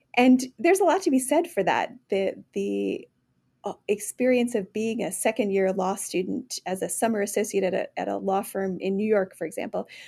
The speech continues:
uh, where you're kind of wined and dined by the, the law firm partners. It, it, it's, it, it's a nice life in many ways, uh, but it, it wasn't what I was particularly interested in.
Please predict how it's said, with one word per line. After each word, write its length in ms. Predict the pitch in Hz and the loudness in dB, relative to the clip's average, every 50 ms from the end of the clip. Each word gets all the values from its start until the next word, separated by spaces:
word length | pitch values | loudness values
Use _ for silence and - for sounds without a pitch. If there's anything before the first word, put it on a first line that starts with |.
| - - - - - | -20 -20 -12 -6 -4
uh, 220 | 196 180 - - - _ _ _ | -4 -4 -4 -6 -8 _ _ _
where 500 | - 196 208 202 202 196 196 196 196 - _ _ _ | -4 -2 0 0 2 0 0 -2 -4 -8 _ _ _
you're 120 | - 214 208 | -4 -4 -2
kind 180 | - 247 202 | -2 -4 -4
of 100 | 196 240 | -4 -2
wined 300 | 196 196 202 214 220 202 | -4 -2 -2 -2 -2 -2
and 120 | 208 220 202 | -2 -2 -2
dined 440 | 196 185 185 196 214 226 220 - - | -2 -2 -2 -2 -4 -4 -6 -6 -4
by 160 | - 185 185 | -4 -2 -2
the, 400 | 180 185 185 180 180 180 202 - - _ | -2 -2 -2 -2 -2 -2 -4 -6 -6 _
the 100 | - 196 | -4 -2
law 180 | 185 190 185 196 | 2 2 2 0
firm 220 | - - 202 196 | 0 -2 -8 -8
partners. 520 | - - - 190 - - 233 247 285 294 262 - | -6 -2 0 0 0 0 0 0 0 0 -2 -4
It, 160 | - - _ - | -8 -8 _ -4
it, 160 | - 226 - - _ - - - - - - _ - | -2 -2 -2 -2 _ -20 -20 -20 -20 -20 -6 _ 2
it's, 240 | 254 247 - - - _ _ _ _ _ - | 2 2 2 -2 -10 _ _ _ _ _ -12
it, 140 | - - - _ _ - | -12 -12 -12 _ _ 0
it's 140 | 269 262 | 2 4
a 80 | 277 277 | 6 6
nice 360 | 262 254 269 339 349 349 - | 6 6 4 4 2 2 0
life 360 | 302 254 294 403 381 - - | 0 2 4 4 2 2 2
in 100 | 233 208 | 0 0
many 200 | 202 208 240 320 | 2 4 4 4
ways, 360 | 285 180 185 - 185 - - - - | 6 4 4 2 0 -4 -6 -6 -4
uh, 240 | 214 202 190 185 196 - - - - - | -4 -4 -2 -4 -6 -8 -12 -6 0 2
but 120 | 240 240 | 4 4
it, 160 | 208 - - - | 4 2 0 2
it 220 | 220 220 - - | 0 0 0 0
wasn't 420 | 202 214 247 247 240 247 202 - - _ _ | 2 4 4 4 4 2 -2 -4 -8 _ _
what 160 | - 202 214 202 | -4 -2 0 2
I 120 | 196 220 | 4 4
was 120 | 262 254 | 2 2
particularly 420 | - - 240 240 - - 208 185 170 | 0 -4 -6 -6 -6 -4 -4 -2 -4
interested 420 | 180 - 196 190 - - 196 190 | -4 -6 -8 -8 -6 -6 -6 -6
in. 260 | 170 165 170 170 - | -6 -6 -6 -8 -10